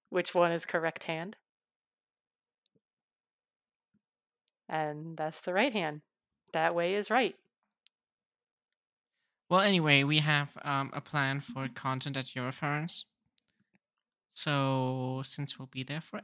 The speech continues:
Speaker 2: eight days, we will have seven episodes.
Speaker 1: Oh, God.
Speaker 2: Not many at all.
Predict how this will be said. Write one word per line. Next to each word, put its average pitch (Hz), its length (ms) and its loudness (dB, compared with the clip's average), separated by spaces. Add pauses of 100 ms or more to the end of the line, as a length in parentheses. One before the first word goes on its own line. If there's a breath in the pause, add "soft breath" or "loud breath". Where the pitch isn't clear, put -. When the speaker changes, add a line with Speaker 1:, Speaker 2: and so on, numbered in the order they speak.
Speaker 2:
eight 208 360 -12
days, 131 760 -2 (200)
we 127 60 -8
will 120 160 -6
have 123 240 -6
seven 147 560 -2
episodes. - 840 -4 (720)
Speaker 1:
Oh, 202 60 -4
God. 151 360 -8 (840)
Speaker 2:
Not 208 180 -6
many 139 240 2
at 113 120 -4
all. 113 340 -8